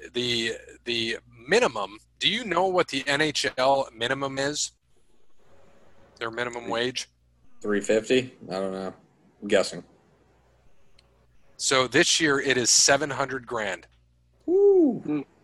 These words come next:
Speaker 1: And it's rising to seven hundred and fifty next year, and it'll be eight hundred thousand by the sixth year of the C B A.
Speaker 2: Good for them.
Speaker 1: Um, right.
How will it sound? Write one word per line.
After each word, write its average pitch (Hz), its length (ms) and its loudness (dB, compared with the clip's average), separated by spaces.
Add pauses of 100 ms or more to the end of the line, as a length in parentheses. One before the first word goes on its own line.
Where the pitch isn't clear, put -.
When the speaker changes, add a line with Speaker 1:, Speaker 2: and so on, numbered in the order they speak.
(540)
Speaker 1:
And 113 120 -8
it's 110 120 -8
rising 135 400 4
to 120 80 -4
seven 139 300 4
hundred 135 220 0
and 120 100 -14
fifty 135 260 -2
next 123 300 0
year, 135 120 2
and 131 80 0
it'll 123 120 -4
be 120 280 -4
eight 139 220 0
hundred 131 320 -2
thousand 113 440 2
by 110 140 0
the 107 80 -4
sixth - 400 -4
year 117 160 -4
of 104 100 -8
the 98 60 -12
C 113 200 -6
B 101 180 -6
A. 90 200 -2 (460)
Speaker 2:
Good - 160 -10
for - 100 -6
them. 104 180 -2
Speaker 1:
Um, 110 320 2 (500)
right. 113 300 2